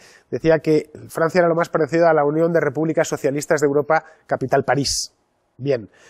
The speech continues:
pues Francia es el origen de todo ese mal, de toda esa Europa social, ¿no? Social en el peor sentido de la palabra, porque no existe cosa más asocial que los impuestos, no existe cosa más asocial que, eh,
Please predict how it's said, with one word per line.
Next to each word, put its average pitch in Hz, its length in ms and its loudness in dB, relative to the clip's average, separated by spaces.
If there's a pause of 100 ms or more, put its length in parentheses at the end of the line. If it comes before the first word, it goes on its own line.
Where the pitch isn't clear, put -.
(120)
pues 135 140 -6
Francia 160 280 0
es 170 40 0
el 180 80 4
origen 165 340 2
de 135 120 0
todo 151 240 4
ese 131 160 -2
mal, 117 200 -6
de 120 80 -8
toda 170 220 2
esa 165 140 0
Europa 156 540 4
social, 139 580 -2
¿no? 185 180 -8
Social 170 320 -2
en 185 60 0
el 165 100 -2
peor 160 220 0
sentido 151 300 -2
de 139 60 0
la 131 100 -2
palabra, 160 360 0
porque 123 180 -12
no 143 80 -4
existe 147 320 -6
cosa 143 200 -4
más 143 180 -6
asocial 135 380 -4
que - 80 -8
los 123 120 -8
impuestos, 120 460 -4
no 139 80 -6
existe 139 300 -8
cosa - 180 -6
más 139 180 -6
asocial 147 440 -4 (440)
que, 143 320 2
eh, 135 220 -4